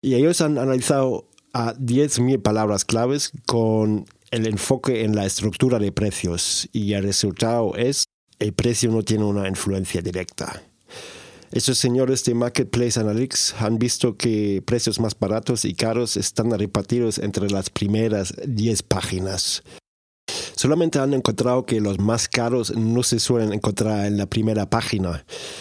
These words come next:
Así que mi takeaway de este estudio es: no hace falta trabajar con precios dumping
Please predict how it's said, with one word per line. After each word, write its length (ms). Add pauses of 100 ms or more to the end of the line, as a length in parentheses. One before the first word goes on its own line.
(360)
Así 240
que 120
mi 140
takeaway 500
de 140
este 180
estudio 440
es: 380 (140)
no 180
hace 180
falta 280
trabajar 440
con 160
precios 480
dumping 460